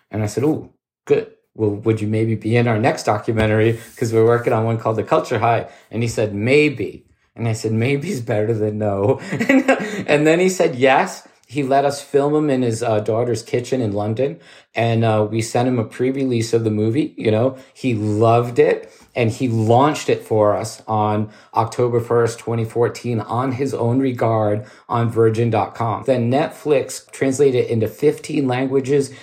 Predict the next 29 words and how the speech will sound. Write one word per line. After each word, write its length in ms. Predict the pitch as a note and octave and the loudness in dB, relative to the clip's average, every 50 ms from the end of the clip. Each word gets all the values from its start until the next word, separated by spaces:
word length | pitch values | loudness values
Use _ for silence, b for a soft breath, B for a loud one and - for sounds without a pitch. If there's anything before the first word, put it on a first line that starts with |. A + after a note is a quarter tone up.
| B B | B B
and 100 | A2+ A#2 | -4 -4
showed 320 | A#2 - - B2+ B2 B2+ C3 | -4 -2 0 2 2 4 4
it 160 | B2+ - - | 2 0 0
in 100 | A#2 A2+ | -2 -2
seventy 680 | A2+ - - - C#3 B2+ C3 C#3 C#3+ D3 C#3 C#3 C3 B2 | -2 -4 -4 0 0 2 2 2 0 0 0 -2 -4 -6
countries 600 | - - - B2+ C3+ C3 - - A2+ G2+ F#2+ - | -8 -6 -4 -2 -2 -2 -2 -2 -2 -2 -2 -6
for 140 | - - | -10 -12
five 720 | F#2+ - - - B2 A2+ A#2 A#2 A#2 A#2+ A#2+ A#2 G#2+ F#2+ | -14 -12 -8 -2 0 2 2 2 2 2 2 2 0 -2
years. 840 | G2+ F#2 G2 G#2 A2 A2+ A#2+ A#2 G#2 F#2+ E2+ - - - - - - _ - - | -6 -8 -6 -4 0 2 2 2 0 0 -4 -6 -10 -14 -14 -16 -18 _ -10 -4
At 200 | - A#2 A2+ A#2 | -2 -2 -2 -2
one 260 | A#2+ C3 C3+ D3+ D3+ | -2 -2 0 0 -2
point, 480 | C#3+ - - C3 B2+ B2 A#2 A2+ G#2+ B B B B B - | -4 -6 -4 -4 -2 0 0 -2 -2 B B B B B 0
they 260 | A2 B2 B2 B2 A#2+ | 2 4 4 4 4
told 380 | - - B2+ A#2+ A#2+ A#2+ A2+ | 2 0 0 0 2 2 4
us 260 | A#2 A2+ A2+ A2 - - | 4 4 2 0 -2 0
that 280 | B2+ A2 G#2 - - | 0 0 0 0 -2
The 100 | - A2 | -2 -4
Union 600 | F#2+ G2+ A2+ C3 C#3+ D3 D3 C#3 A#2+ G#2+ G#2+ G#2 | -2 0 0 2 2 4 4 4 2 2 0 -2
had 300 | G2+ - A#2 A2+ A2+ A2+ | -2 -2 -2 -2 -2 0
been 240 | A#2 A#2+ A2+ A2+ G#2+ | 0 0 0 0 -2
viewed 400 | G2+ G#2+ A2+ A#2+ A#2+ A#2 A#2 A2 | -2 -2 -2 0 0 0 2 2
over 320 | A2 A2+ A#2 A2+ A2 A2 | 2 2 2 2 0 -2
twenty 480 | A2 - - - B2+ C3 C#3 D3+ D3+ D3 | -4 -4 -6 -8 -4 -2 0 2 2 2
million 460 | C#3+ C3+ B2 B2 B2+ B2+ B2 A#2+ A#2 | 2 0 0 0 0 0 -2 -2 -4
times 520 | A2+ - - A2+ A#2 A#2 A#2+ A#2 A#2 A2+ A2+ | -6 -6 -6 -4 -4 -2 -2 -2 -2 -2 -2
in 80 | G#2+ | -4
its 160 | G#2 - - | -4 -4 -10
first 520 | - - - - A#2 A#2+ B2 A2+ A#2 - G2+ | -14 -14 -6 -4 -2 -2 -2 -4 -6 -10 -12
year. 680 | G2+ G2 G2 G2+ G#2 A2 A#2+ A#2 G#2+ G2 G2 F#2+ B | -12 -12 -10 -10 -8 -6 -6 -6 -6 -6 -8 -10 B